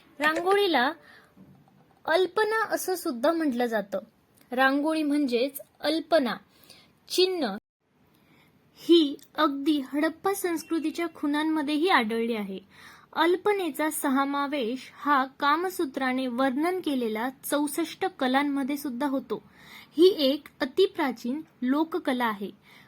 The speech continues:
अल्पना या शब्दाची उत्पत्ती ही संस्कृत शब्दातील ओलंपेन या शब्दातून झाली. याचा अर्थ लेप करणे असा होतो.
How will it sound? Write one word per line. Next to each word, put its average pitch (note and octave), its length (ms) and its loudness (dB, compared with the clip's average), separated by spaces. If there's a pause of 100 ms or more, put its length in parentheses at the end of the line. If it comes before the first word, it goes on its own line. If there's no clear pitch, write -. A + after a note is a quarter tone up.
(140)
अल्पना F4 580 0
या G4 180 0
शब्दाची C4 680 -4
उत्पत्ती C4 720 -6
ही D4 80 0
संस्कृत D#4 600 -2
शब्दातील B3+ 720 -4 (240)
ओलंपेन D#4 680 0
या C4 240 0
शब्दातून C4 640 -2
झाली. G#3+ 320 -2 (540)
याचा C#4 340 2
अर्थ D#4+ 420 0 (260)
लेप D#4+ 320 0 (120)
करणे A3+ 380 2 (220)
असा B3+ 240 -2
होतो. A#3+ 380 -2